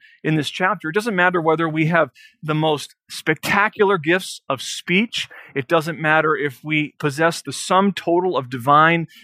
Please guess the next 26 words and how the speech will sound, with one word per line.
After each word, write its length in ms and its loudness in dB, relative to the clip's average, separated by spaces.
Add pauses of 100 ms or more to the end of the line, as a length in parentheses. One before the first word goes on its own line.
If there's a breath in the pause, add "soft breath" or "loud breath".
(140 loud breath)
uh, 160 0
wisdom 520 2
and 200 0
knowledge 600 0 (380 loud breath)
on 280 0
earth 440 0
or 340 -4
even 280 0
in 100 -2
heaven. 500 0
It 100 0
doesn't 300 2
matter 340 2
if 160 -6
we 120 -6
give 220 2
our 160 6
lives 420 0
away 340 0
in 120 -4
stunning 580 0
acts 360 -2
of 120 -8
sacrifice 880 -2
and 120 -4
dedication. 760 -4